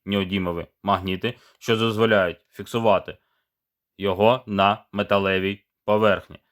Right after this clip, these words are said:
Також присутні металеві скоби та ручки для перенесення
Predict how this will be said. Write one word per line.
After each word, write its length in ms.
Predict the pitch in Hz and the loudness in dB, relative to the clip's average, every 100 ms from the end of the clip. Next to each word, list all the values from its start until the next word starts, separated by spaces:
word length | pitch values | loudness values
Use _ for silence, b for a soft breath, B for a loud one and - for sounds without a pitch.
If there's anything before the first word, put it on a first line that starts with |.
| _ _ _ | _ _ _
Також 420 | 113 107 135 - | 2 2 -2 -6
присутні 640 | - 123 - 117 101 92 | -6 -6 -2 -4 -4 -4
металеві 640 | 98 104 117 113 92 85 80 | -4 0 2 2 0 -4 -10
скоби 580 | _ - - 110 87 85 - _ _ | _ -14 0 0 0 -8 -10 _ _
та 300 | 101 85 - _ - | 2 2 -4 _ -4
ручки 460 | 104 104 101 - 123 | 0 0 -2 -6 -10
для 440 | 104 104 104 90 | -8 0 2 2
перенесення 840 | - 104 98 95 95 95 107 113 | -2 -2 -2 -2 -4 -4 -6 -8